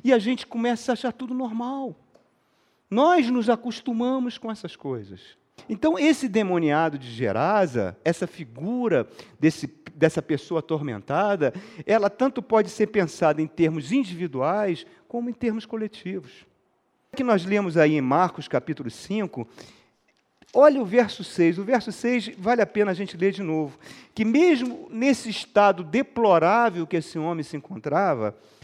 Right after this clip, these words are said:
olha o que que ele faz. Verso seis. Quando ele viu Jesus de longe, ele correu e prostrou-se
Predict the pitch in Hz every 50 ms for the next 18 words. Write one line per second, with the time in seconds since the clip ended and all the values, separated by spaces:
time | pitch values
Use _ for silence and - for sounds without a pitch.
0 | - _ _ - 233 262 240 233 254 233 - 233 214 220 - - 165 143 120 104
1 | 92 87 - - - - - _ _ _ _ _ _ _ _ _ _ _ _ _
2 | _ _ _ _ _ _ _ _ _ _ _ _ _ _ _ _ _ _ _ -
3 | 117 175 202 185 - - 202 - - - 151 143 127 117 113 104 - - - -
4 | - - _ _ _ _ _ _ - 170 208 247 262 254 214 240 233 220 220 175
5 | 143 143 165 226 233 196 160 202 185 160 135 127 160 214 240 220 196 208 226 185
6 | 147 143 143 139 139 139 127 123 135 143 143 147 _ _ _ _ _ _ - 170
7 | 175 180 170 170 - - 160 151 123 107 98 98 107 151 170 214 254 285 294 311
8 | 285 254 - - - _ _ _ _ _ _ _ _ - 165 - - 165 165 151
9 | 131 - - - - 143 143 147 151 156 151 - - - 160 156 147